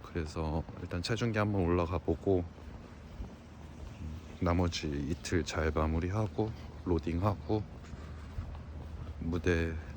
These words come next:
좋은, 몸 좋은 몸으로 만들어서 무대를 서겠습니다.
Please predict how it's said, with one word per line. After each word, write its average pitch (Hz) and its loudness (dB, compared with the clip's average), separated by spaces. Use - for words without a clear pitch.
좋은, 85 4
몸 95 8
좋은 107 6
몸으로 85 6
만들어서 90 6
무대를 80 -2
서겠습니다. 85 -2